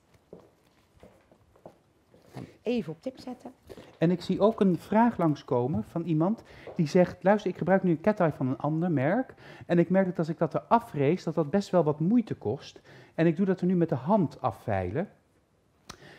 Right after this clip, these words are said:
Speaker 2: Eh, jij hebt natuurlijk al ervaring met het afveilen van deze kleur ten opzichte van misschien een ander merk. Hoe, hoe, hoe verhoudt zich dat?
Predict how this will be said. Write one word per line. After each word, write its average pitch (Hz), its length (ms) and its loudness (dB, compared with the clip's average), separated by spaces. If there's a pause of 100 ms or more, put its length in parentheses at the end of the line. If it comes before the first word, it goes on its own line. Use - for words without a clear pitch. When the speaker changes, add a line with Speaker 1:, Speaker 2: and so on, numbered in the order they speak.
(160)
Speaker 2:
Eh, 175 300 4
jij 185 80 6
hebt 226 140 6
natuurlijk 139 300 -2
al 135 100 -2
ervaring 143 340 0
met 107 120 -4
het - 100 -14
afveilen 104 400 -4
van 110 100 -10
deze 101 300 -4
kleur 110 260 -6
ten 127 120 -8
opzichte 147 360 -8
van 135 140 -4
misschien 131 260 -6
een 127 140 -6
ander 135 240 -4
merk. 127 340 -2 (320)
Hoe, 156 220 -4
hoe, 151 240 -2
hoe 147 280 -6
verhoudt 165 460 -2
zich - 120 -18
dat? - 380 -6